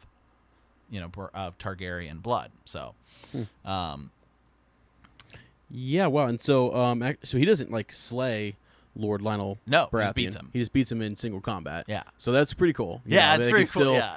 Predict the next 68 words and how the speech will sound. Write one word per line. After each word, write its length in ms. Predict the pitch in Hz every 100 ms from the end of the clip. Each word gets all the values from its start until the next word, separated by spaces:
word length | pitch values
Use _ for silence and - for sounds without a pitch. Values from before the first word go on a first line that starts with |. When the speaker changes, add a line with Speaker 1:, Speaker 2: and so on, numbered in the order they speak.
| 107
Speaker 2:
and 160 | 135
then, 140 | 131 135
and 160 | 131 131
then 260 | 123 117
to 100 | 113 117
kinda, 220 | 123 117
like, 180 | 113 -
smooth 240 | 131 127
things 240 | 127 123
over, 280 | 117 110 110
"Here 160 | 113 117
you 160 | 123
go. 220 | 113 107 104
Here's 200 | 107 107
my 100 | 104
Speaker 1:
Yeah, 240 | 110 107
so 80 | 80
Speaker 2:
daughter." 80 | 123
Speaker 1:
yeah, 180 | 110 -
so 160 | 120
that, 180 | 113 123
yeah, 160 | 123 98
Speaker 2:
You 60 |
Speaker 1:
so, 100 | 90 113
Speaker 2:
know, 60 |
Speaker 1:
yeah, 140 | 107 104
so 100 | 113
that's 120 | 120
Speaker 2:
she's 80 | 117
Speaker 1:
what 60 |
Speaker 2:
your 80 | 113
cupbearer 480 | - 110 - 92 98
now, 340 | 92 82 117 -
which 140 | 117
is 100 | 113
Speaker 1:
Mm-hmm. 180 | 107 123
Speaker 2:
cool. 100 | 123 - _ - _
Speaker 1:
Yeah, 160 | 143 107
and 100 | 113
then 100 | 110
Speaker 2:
So. 60 |
Speaker 1:
she, 200 | 123 113 -
she 220 | 113 104
goes 260 | 95 95
and, 220 | 92 90 92
uh, 140 | 87
starts 300 | - 85 -
the 60 | 85
war. 220 | 104 76 - - - - -
Um, 200 | 110 113 107
so 80 | 160
then 60 |
we 80 | 175
get 60 | 151
a 60 |
little 120 | 135
more 120 | 120 107
here 140 | 110
about, 220 | 101 85
uh, 100 | 101
Jenny 220 | 92 127 107
of 80 |
Old 220 | 110 143 -
Stones. 380 | 160 156 151 131
We 80 |
talked 200 | 147 196
about 140 | 151 123
this 340 | 117 - -